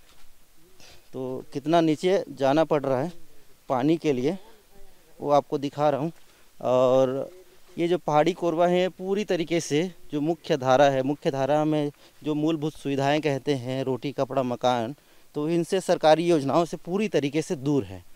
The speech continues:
अ, इनको राशन बस मिलता है।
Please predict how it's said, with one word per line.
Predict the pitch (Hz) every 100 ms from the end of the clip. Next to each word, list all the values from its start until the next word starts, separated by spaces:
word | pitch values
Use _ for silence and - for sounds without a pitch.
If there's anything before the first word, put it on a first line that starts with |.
| - - _ -
अ, | 143
इनको | 156 165 196 185
राशन | - 147 156 156 220 208
बस | 185 175
मिलता | 156 139 147
है। | 117 98